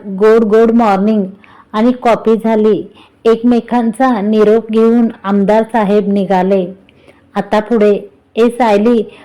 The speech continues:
बंद कर ग जरा म्युझिक. ही मनी बघ किती चुका करतीये. अगं, हात वाकडा होतोय तुझा, थोडं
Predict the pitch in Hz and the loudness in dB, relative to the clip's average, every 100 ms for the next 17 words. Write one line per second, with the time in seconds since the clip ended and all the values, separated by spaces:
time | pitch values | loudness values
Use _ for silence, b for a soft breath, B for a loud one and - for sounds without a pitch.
0 | B 214 208 247 262 262 247 220 233 262 | B -2 2 2 2 2 0 2 2 0
1 | 254 233 233 226 226 214 196 190 233 - | -2 -2 0 2 2 2 0 0 -2 -2
2 | b b b _ 269 262 247 226 254 226 | b b b _ 2 4 4 4 2 2
3 | 233 247 247 _ _ 254 254 269 262 262 | 2 0 -2 _ _ -4 -2 -4 -4 -4
4 | 240 226 233 208 196 214 208 214 220 b | -2 0 0 -2 0 2 2 2 0 b
5 | b b b 220 240 262 220 220 226 226 | b b b -4 -2 -2 0 -2 -2 -2
6 | 208 208 214 226 214 - 240 208 - - | -2 0 -2 0 -2 0 0 0 -2 -8
7 | - 226 240 240 - 214 214 | -4 0 0 0 0 2 2